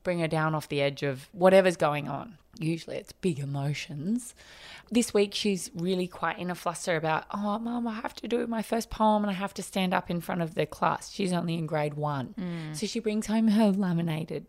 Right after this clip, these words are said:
Speaker 1: poem and it's actually quite cute. And she said, "Oh, Mum, I need to read this every morning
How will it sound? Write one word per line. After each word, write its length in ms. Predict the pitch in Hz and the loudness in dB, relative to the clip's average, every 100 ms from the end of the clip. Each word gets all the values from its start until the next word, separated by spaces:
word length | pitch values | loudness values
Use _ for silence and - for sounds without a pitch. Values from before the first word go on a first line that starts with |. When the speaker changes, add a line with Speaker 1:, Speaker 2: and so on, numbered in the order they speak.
| _ | _
Speaker 1:
poem 440 | - 180 143 135 139 | -14 -8 -8 -8 -8
and 100 | 208 | -8
it's 120 | 262 | -6
actually 340 | 262 - - 320 | -6 -6 -2 -2
quite 420 | - 226 190 - | 2 4 4 -2
cute. 520 | - 180 151 - - - - - - - | -2 0 0 -2 -14 -20 -20 -20 -20 -4
And 220 | 196 185 | -2 0
she 120 | 185 180 | -2 -2
said, 180 | 185 | 2
"Oh, 40 | 180 | 2
Mum, 240 | 180 190 | 4 4
I 160 | 156 160 | 4 4
need 200 | 196 190 | 2 0
to 100 | 165 | 0
read 180 | 160 151 | 0 0
this 180 | 156 - | -4 4
every 200 | 190 196 | 4 4
morning 360 | 175 160 196 | -2 0 0